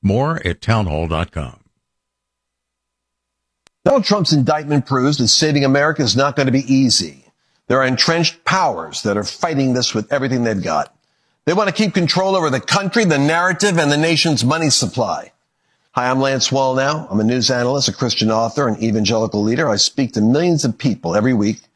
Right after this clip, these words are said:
Speaker 2: people just like you. You see, what the elites are doing is using inflation and government handouts and now central bank digital currencies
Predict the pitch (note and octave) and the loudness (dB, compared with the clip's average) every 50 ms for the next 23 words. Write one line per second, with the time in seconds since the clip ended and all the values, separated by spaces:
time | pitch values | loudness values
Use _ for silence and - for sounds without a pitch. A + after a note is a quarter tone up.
0 | _ _ _ - A#2+ - B2+ A#2 F#2+ B2+ A#2 - - B2+ B2 A#2 G#2 - G2 F2+ | _ _ _ -4 -2 0 0 0 0 0 2 2 2 2 0 0 0 -2 -4 -4
1 | C#2 A1+ - _ _ _ _ _ _ _ _ _ _ - - - - - B2+ - | -4 -6 -12 _ _ _ _ _ _ _ _ _ _ -20 -14 -6 -2 0 0 2
2 | G#3 G3+ G3 F3+ F#3 F3+ - E3+ E3+ D#3 - D#3+ D#3 D3+ E3 A3+ C4+ C4 - - | 2 2 2 2 0 0 0 -2 -2 0 0 0 2 2 4 2 2 0 -2 -2
3 | - F#3 F#3 D#3 B2 D#3+ G#3 F#3+ D3+ C3 C3 C3+ - C#3+ D3+ C#3+ A#2+ C3+ C#3 C3 | -2 0 0 2 2 2 2 2 2 2 2 2 2 2 2 2 2 2 2 2
4 | B2 A#2+ - - - D#3+ G#3 A#3 G3 - - - A#2 G2 G#2 A2+ A2+ - D3+ D#3 | 0 -2 -4 -2 0 0 2 2 2 2 2 2 0 0 0 0 2 2 2 2
5 | E3 E3 E3+ D#3+ D3 D3+ D#3 C#3+ B2+ G#2+ G2+ F#2 F#2+ A#2 A#2 - - A2+ A#2 B2 | 2 2 2 2 2 2 2 2 0 0 0 2 2 2 2 0 0 2 2 2
6 | C3 C#3 C#3+ B2+ - - - - D#3 E3+ D#3+ - F#3 F3+ C#3 A2+ - D#3+ D#3 D#3+ | 2 2 0 0 0 0 2 2 0 0 0 0 0 0 0 -2 -2 -2 0 0
7 | D3+ A#2 - E3 D3 B2 C#3+ D3+ C#3+ A#2+ - - F#3+ F3+ D3+ B2 G2 - - F2+ | 0 0 0 0 2 2 2 0 0 -2 -2 -2 0 0 0 0 -2 -2 -4 -4
8 | D#2 C#2 - | -4 -8 -8